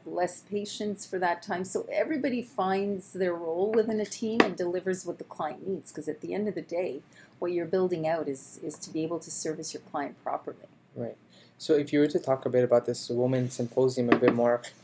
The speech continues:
Speaker 2: how does this work? Is it a one-day thing or is it a two-day thing? Is how, what's the selection process?
Speaker 1: So the Women's Symposium, uh, came through ten years ago, um, when I, I launched it for the first time, and we're actually in our tenth year edition this year,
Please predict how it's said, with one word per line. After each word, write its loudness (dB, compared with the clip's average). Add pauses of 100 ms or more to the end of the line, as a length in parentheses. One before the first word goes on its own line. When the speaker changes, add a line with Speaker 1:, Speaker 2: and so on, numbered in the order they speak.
(140)
Speaker 2:
how 6
does 4
this -2
work? 2
Is 4
it 6
a 8
one-day 4
thing -2 (180)
or 2
is -2
it 0
a 0
two-day 2
thing? -2
Is 0
how, -2
what's -4
the -2
selection 2
process? -2 (580)
Speaker 1:
So 6
the 4
Women's -2
Symposium, 2 (100)
uh, 2
came -2
through 0
ten -2
years 2
ago, 4
um, 2 (180)
when -4
I, -2
I 0
launched -4
it -2
for -6
the -6
first -6
time, -4
and -6
we're -2
actually -2
in -6
our -2
tenth -8
year -2
edition -4
this -4
year, -8